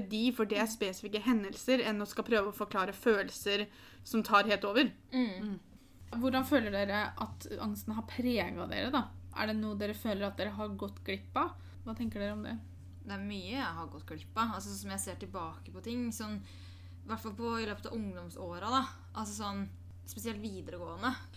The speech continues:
Speaker 2: Det der med revy og sånne ting, det var jo ting jeg liksom slet litt med å være med i starten, på grunn av at angsten jeg fikk da, sånn som min, den angsten utfoldet seg da, da, det sosiale aspektet var det, var at jeg syntes det var veldig vanskelig å være med folk jeg på en måte hadde sett en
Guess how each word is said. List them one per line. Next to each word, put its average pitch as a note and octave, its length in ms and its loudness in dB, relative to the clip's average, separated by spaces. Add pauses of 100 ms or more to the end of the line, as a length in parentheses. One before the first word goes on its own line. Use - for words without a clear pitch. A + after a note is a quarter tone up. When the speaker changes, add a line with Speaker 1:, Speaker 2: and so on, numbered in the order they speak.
(280)
Speaker 2:
Det G3+ 100 -2
der F3+ 200 2
med F#3 180 -2
revy F3+ 380 -2
og F#3 60 -4
sånne F#3 140 -6
ting, A#3+ 200 0
det A3+ 100 2
var F#3 180 2
jo F#3 60 -8
ting F3+ 160 -6
jeg E3+ 140 -4
liksom F3 340 -4
slet - 320 -4
litt G3 120 -6
med F3+ 120 -6
å F3+ 40 -6
være D#3 320 0
med D#3+ 100 -6
i E3 60 -6
starten, F3+ 360 -6
på B3+ 120 -2
grunn F3+ 160 -2
av D#3+ 120 -4
at - 240 -14
angsten E3+ 720 -8
jeg G3 180 2
fikk G3 220 -10
da, F3+ 240 0 (100)
sånn G#3 160 -6
som G#3+ 100 -4
min, F#3+ 200 -4 (400)
den G3+ 140 -4
angsten G3+ 280 -2
utfoldet F#3+ 760 -6
seg G3+ 140 -4
da, A3+ 220 6
da, A3+ 120 6 (320)
det F#3+ 160 -2
sosiale F3+ 360 -2
aspektet E3+ 400 -8
var D#3+ 120 -4
det, G#3+ 120 0
var F#3+ 140 2
at - 100 -12 (400)
jeg G#3 80 -4
syntes G#3 140 -4
det G#3+ 80 2
var A3 100 -2
veldig G3 300 2
vanskelig G3+ 480 -2 (180)
å G#3 80 -4
være F3+ 320 4
med F#3+ 120 -6
folk F#3+ 280 -6
jeg G3 80 -4
på G3+ 60 -4
en - 20 -2
måte F#3 160 -6
hadde F#3+ 160 -2
sett - 320 -6
en F#3+ 80 -4